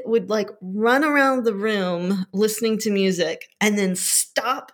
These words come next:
and hit the exact right bell right on time and then keep running around. Like, he's just, he can do things I could never do <laughs> with music. <laughs> And eventually I hope, like, we can really,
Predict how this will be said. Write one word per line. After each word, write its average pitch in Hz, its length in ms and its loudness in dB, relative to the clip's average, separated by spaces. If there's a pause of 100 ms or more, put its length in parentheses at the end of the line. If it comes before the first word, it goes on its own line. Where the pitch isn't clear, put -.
and 196 120 -4
hit 220 280 -2
the 185 120 -2
exact 175 460 -2
right 214 260 -2
bell 175 300 2
right 175 200 2
on 185 180 2
time 170 480 -2 (100)
and 185 100 0
then 180 120 -2
keep 180 240 -4
running 180 260 0
around. 170 420 -6 (560)
Like, 233 220 4
he's 262 240 -2
just, 247 300 -4 (240)
he 277 140 2
can 320 160 4
do 262 160 4
things 247 240 2
I 196 160 4
could 190 240 0
never 214 560 4
do - 340 2
<laughs> - 40 -4
with 277 180 4
music. 294 800 0
<laughs> - 20 -2 (1200)
And 240 400 4
eventually 277 560 4
I 208 120 4
hope, 220 340 0
like, 170 300 -4 (100)
we 214 100 -4
can 196 180 -4
really, 180 540 -4